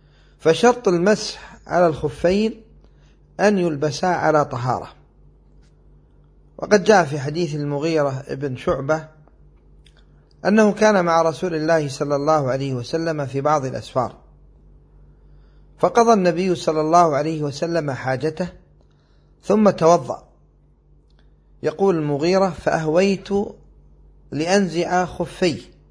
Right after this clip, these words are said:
فقال النبي صلى الله عليه وسلم: 'دعهما، فإني أدخلتهما طاهرتين.'"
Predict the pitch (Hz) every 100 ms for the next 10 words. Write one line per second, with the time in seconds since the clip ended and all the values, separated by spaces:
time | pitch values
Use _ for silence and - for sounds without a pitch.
0 | _ - _ _ _ _ _ _ _ _
1 | _ - 139 226 220 180 165 185 170 -
2 | 151 151 156 165 143 143 143 131 131 165
3 | 175 170 170 135 143 123 139 131 110 -
4 | _ _ _ _ _ _ _ _ _ -
5 | 135 175 185 165 156 147 127 - 143 135
6 | 165 160 151 151 143 - 147 151 139 135
7 | 127 117 76